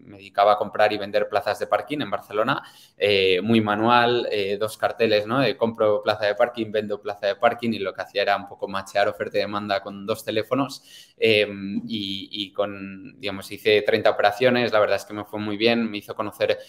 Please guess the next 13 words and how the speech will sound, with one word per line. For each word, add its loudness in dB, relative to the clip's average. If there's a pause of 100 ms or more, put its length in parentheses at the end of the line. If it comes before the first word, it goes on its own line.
(220)
eh, 2
mucho -2
el, -6
el -10
sector -2
inmobiliario 4
y 0
me -10
hizo -2
ver 2
también -4 (100)
en -18
que, -4